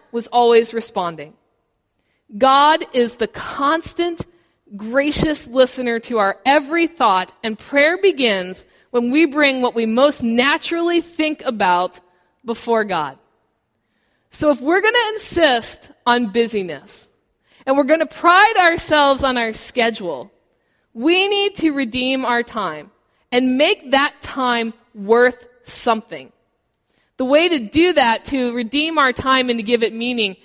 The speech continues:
is to do it as if God was right there with us, ready to talk with us when we are.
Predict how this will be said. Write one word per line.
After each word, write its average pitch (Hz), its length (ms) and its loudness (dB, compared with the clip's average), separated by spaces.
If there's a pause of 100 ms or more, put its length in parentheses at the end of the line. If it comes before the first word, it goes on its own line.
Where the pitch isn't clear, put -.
(200)
is 269 200 0
to 285 100 -4
do 294 320 2
it 403 240 2
as 254 320 0
if 277 260 2
God 262 300 2
was 220 200 0
right 254 460 0
there 302 260 2
with 226 280 0
us, - 340 -8 (320)
ready 359 520 2
to 339 140 -8
talk 285 460 0
with 294 160 -2
us 240 400 2 (240)
when 247 220 0
we 240 180 2
are. 180 380 -2